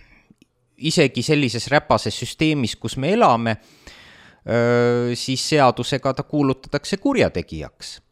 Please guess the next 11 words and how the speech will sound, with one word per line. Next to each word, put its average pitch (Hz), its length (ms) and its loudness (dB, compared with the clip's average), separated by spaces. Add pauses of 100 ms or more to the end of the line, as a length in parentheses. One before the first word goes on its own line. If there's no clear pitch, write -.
(260)
Mis 165 120 0
näitab 247 300 2
midagi 165 240 0
väga 147 180 4
huvitavat. 90 680 -4 (1000)
Kehas 196 560 0 (260)
on 123 180 -2
loomuomane 131 680 2
eluõigus 113 540 -2
olemas. - 520 -8 (1300)
Aga 123 500 4